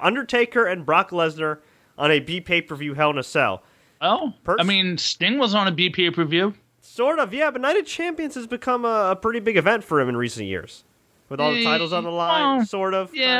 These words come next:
Speaker 1: kind of,
Speaker 2: I mean,
Speaker 1: maybe.
Speaker 2: Hell in a Cell's decent, though. But, yeah, I mean, there's still,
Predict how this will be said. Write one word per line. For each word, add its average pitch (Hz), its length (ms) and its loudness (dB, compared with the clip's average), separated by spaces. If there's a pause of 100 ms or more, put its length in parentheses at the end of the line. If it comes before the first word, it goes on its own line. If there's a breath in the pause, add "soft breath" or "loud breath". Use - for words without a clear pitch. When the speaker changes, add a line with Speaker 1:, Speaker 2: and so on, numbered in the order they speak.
Speaker 1:
kind - 60 -4
of, - 40 -2
Speaker 2:
I 240 40 2
mean, 269 160 2
Speaker 1:
maybe. 208 100 2
Speaker 2:
Hell 269 160 2
in 247 80 0
a - 40 -2
Cell's 196 360 0 (140)
decent, 127 480 -2
though. 139 280 2
But, 156 220 0
yeah, 196 240 2
I - 40 2
mean, 175 220 0
there's 185 160 0
still, 226 320 0